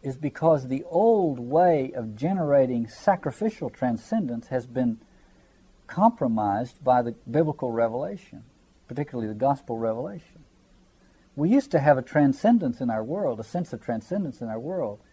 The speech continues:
that was, at least to some significant extent, generated out of periodic sacrificial episodes. We revived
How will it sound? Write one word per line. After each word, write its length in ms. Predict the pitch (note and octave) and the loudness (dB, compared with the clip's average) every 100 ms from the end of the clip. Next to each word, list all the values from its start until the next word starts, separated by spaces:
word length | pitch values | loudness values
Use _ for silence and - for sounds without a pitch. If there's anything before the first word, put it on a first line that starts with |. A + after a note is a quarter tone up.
| _ _ _ _ - | _ _ _ _ 0
that 180 | D#3+ - | 0 4
was, 220 | D3 C3 | 4 4
at 120 | D3+ | 0
least 300 | F3 A3+ - | 2 2 0
to 100 | D3+ | -6
some 360 | - F3+ D#3+ B2 | -2 2 2 0
significant 640 | - C3+ D3+ D#3+ - G#2+ | -4 0 2 0 -2 -8
extent, 560 | - - - A3+ B3+ G#2+ | -8 -8 -2 -2 -2 -6
generated 680 | B2+ A3 F3 B2+ A#2 A#2+ B2 | 0 0 2 2 0 -2 -4
out 280 | C#3 E3 D#3+ | 2 2 2
of 380 | - B2+ C3 C3 - | -2 -2 -2 -6 -4
periodic 600 | F3+ D#3 A#2+ G#2 G2+ C#3 _ _ _ _ | -2 2 4 4 2 -4 _ _ _ _
sacrificial 760 | - C#3 - A2 A#2+ A2 C3 - | 0 2 2 -4 -8 -8 -10 -4
episodes. 640 | F#3+ F3+ - G2+ - - _ _ _ _ _ _ _ _ _ _ _ _ _ | -4 -4 -8 -8 -8 -14 _ _ _ _ _ _ _ _ _ _ _ _ _
We 180 | A#2+ A#2 | -4 -2
revived 1000 | A2+ B2+ G#2 C3+ D#3 D3 B2 A#2 G2+ | 0 0 4 6 8 6 6 2 -4